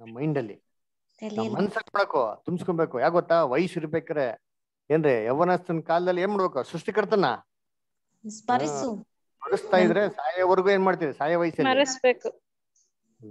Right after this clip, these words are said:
Speaker 1: very good. ಸಾಯೋ ವಯಸ್ಸಲ್ಲಿ ಅವಾಗ ಯಾರ್ ನೆನ್ಸ್ಕೊಂತೀರಿ? ದೇವ್ರ ಬಗ್ಗೆ think ಮಾಡ್ತಾ ಇದ್ರಿ. ಇವಾಗೇ ಕೂತ್ಕೊಂಡು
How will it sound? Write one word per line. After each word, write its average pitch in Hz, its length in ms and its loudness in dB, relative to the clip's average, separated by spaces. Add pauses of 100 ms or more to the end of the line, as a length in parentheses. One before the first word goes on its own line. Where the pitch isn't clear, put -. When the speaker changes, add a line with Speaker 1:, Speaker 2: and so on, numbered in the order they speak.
(340)
Speaker 1:
very 123 160 -6
good. 110 200 -8 (400)
ಸಾಯೋ 160 220 0
ವಯಸ್ಸಲ್ಲಿ 175 280 4
ಅವಾಗ 165 140 4
ಯಾರ್ 156 180 4
ನೆನ್ಸ್ಕೊಂತೀರಿ? 120 600 -4
ದೇವ್ರ 170 180 4
ಬಗ್ಗೆ 175 260 0
think 190 300 -2
ಮಾಡ್ತಾ 180 200 -2
ಇದ್ರಿ. 135 280 -6 (380)
ಇವಾಗೇ 175 440 2
ಕೂತ್ಕೊಂಡು 165 800 0